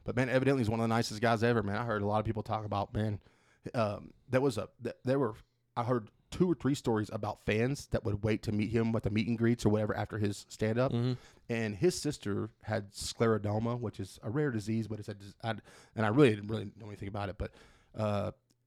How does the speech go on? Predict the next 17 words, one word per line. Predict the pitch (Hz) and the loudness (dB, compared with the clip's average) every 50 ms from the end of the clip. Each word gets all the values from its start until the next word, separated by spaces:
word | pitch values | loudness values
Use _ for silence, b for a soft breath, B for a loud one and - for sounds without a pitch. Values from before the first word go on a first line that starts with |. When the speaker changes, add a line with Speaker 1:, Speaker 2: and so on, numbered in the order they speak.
| _ _ - | _ _ -6
Speaker 1:
he | - 123 135 135 | 0 2 2 4
would, | 135 127 113 110 98 - - _ _ - | 6 6 6 4 2 0 -12 _ _ 0
if | - 117 - - _ _ _ _ _ _ _ _ - | 0 0 0 -2 _ _ _ _ _ _ _ _ -8
there | - 117 | -4 -2
was, | 135 123 | -2 -2
like, | 120 - - | -2 -6 -6
three | - - 160 175 190 | 0 4 6 8 8
or | 170 | 8
four | 127 - - 131 131 | 6 6 4 4 6
people | - - 131 131 - 104 101 - | 6 6 6 4 2 0 -2 0
that, | 117 117 123 120 - | 0 -2 -2 -2 -2
that | 117 113 - | -4 -2 -2
ca-, | - 123 120 | -2 -2 -2
came | - - - 135 120 117 | -2 0 -2 0 0 0
out | 113 110 107 - | -2 -4 -4 -6
and | - 107 98 | -6 -8 -6
said | - - 104 101 98 98 - | -2 -2 0 0 0 -2 -8